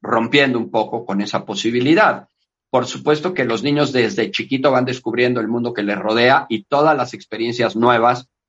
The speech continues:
pues, despiertan su curiosidad. Somos los adultos los que vamos frenando esa capacidad creativa y esa capacidad de preguntar. ¿Cómo se puede estimular esa creatividad?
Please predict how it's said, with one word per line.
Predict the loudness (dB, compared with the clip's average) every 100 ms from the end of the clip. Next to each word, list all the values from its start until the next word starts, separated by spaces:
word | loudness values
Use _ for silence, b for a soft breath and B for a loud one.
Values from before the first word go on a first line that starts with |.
| _
pues, | -6 -4
despiertan | 0 0 2 0
su | -2 -4
curiosidad. | -2 -2 2 4 4 2
Somos | -2 -2
los | -2 0
adultos | 0 2 0 -2 -2
los | -4
que | 0
vamos | 2 2 0 -2
frenando | -4 -2 2 2 2 -2 -6 -8 -12 _ _ _ _
esa | 0 0 0
capacidad | 0 0 2 0 0
creativa | -2 0 0 2 0
y |
esa | -2 -6
capacidad | -8 -8 -6 -2 0
de | 0
preguntar. | -4 -6 -10 _ -6 -4
¿Cómo | -4 -4
se | -4
puede | 0 2 4 2 -4 -10 _ _ _ _
estimular | -4 -4 -2 0 4 4 6 4 0 -6 -12 -14 _ _ _ 0
esa | 0 2 0 0
creatividad? | -2 -2 -2 -2 2 4 4 2